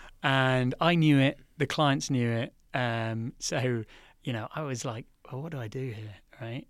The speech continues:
And so it was real humbling. I actually turned to the most junior guy in the office and said, "Right, I'm gonna, I need your help, buddy. I need your help with the language around this, uh, the technical language." Right? Uh, I then tuned to another junior.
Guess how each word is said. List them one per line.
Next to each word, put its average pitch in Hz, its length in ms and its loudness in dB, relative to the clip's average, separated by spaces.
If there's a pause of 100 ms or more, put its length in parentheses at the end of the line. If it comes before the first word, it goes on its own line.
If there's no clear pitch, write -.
(100)
And 135 140 -4
so 175 100 -6
it 175 40 -6
was 160 120 -6
real 190 140 -2
humbling. 143 320 -4
I 139 80 -8
actually 160 240 -10
turned 143 220 -8
to - 40 -20
the 143 60 -8
most 127 180 -8
junior 123 320 -4
guy 113 160 -8
in 107 60 -6
the 110 60 -6
office - 540 -12 (120)
and - 80 -16
said, 120 220 -8 (420)
"Right, 127 220 -12
I'm 147 60 -8
gonna, 135 280 -6
I 156 60 -4
need 139 120 -2
your 110 100 -8
help, 117 200 -10 (100)
buddy. 123 320 -10 (100)
I - 40 -4
need 143 140 0
your 127 100 0
help 135 140 -4
with 139 120 -6
the 120 80 -4
language 117 500 -4 (140)
around 120 240 -6
this, - 460 -8
uh, 127 180 -6 (140)
the 147 80 -6
technical 156 420 -8
language." 113 420 -8 (600)
Right? 127 320 -2 (400)
Uh, 143 160 0
I 165 80 -4
then 139 180 0
tuned 143 380 -2
to - 100 -2
another 127 240 -2
junior. 113 260 -6